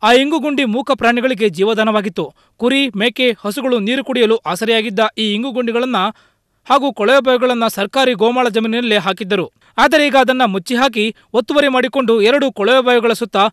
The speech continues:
ಹಾಗೂ ಶೆಡ್ನ ಸುತ್ತ ಮುಳ್ಳುಗಿಡಗಳನ್ನ ಹಾಕಿದ್ದಾರೆ. ಬೇಲಿ ನಿರ್ಮಿಸಿರುವ ಘಟನೆ ಕೋಲಾರ ಜಿಲ್ಲೆಯ ಶ್ರೀನಿವಾಸಪುರ ತಾಲೂಕಿನ ಕುರಿಗೆಪಲ್ಲಿ ಗ್ರಾಮ ಪಂಚಾಯಿತಿ ವ್ಯಾಪ್ತಿಯಲ್ಲಿ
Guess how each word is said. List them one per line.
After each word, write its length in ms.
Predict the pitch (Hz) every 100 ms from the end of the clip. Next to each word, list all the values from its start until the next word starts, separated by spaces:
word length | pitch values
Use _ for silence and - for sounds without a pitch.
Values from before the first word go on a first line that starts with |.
| - -
ಹಾಗೂ 280 | 240 277
ಶೆಡ್ನ 340 | 277 226 208 269
ಸುತ್ತ 220 | 277 208
ಮುಳ್ಳುಗಿಡಗಳನ್ನ 680 | 247 220 262 254 240 240 226
ಹಾಕಿದ್ದಾರೆ. 520 | 185 190 214 214 196 - _
ಬೇಲಿ 300 | 156 170 302
ನಿರ್ಮಿಸಿರುವ 460 | 294 277 262 254 247
ಘಟನೆ 340 | 202 254 233
ಕೋಲಾರ 340 | 233 208 247 277
ಜಿಲ್ಲೆಯ 340 | 220 240 233
ಶ್ರೀನಿವಾಸಪುರ 580 | 220 190 240 247 233 220
ತಾಲೂಕಿನ 360 | 214 214 214 202 208 - _ _
ಕುರಿಗೆಪಲ್ಲಿ 580 | 254 277 311 220 254 254
ಗ್ರಾಮ 220 | 220 233
ಪಂಚಾಯಿತಿ 440 | 226 233 240 220
ವ್ಯಾಪ್ತಿಯಲ್ಲಿ 600 | 220 202 - 247 226 214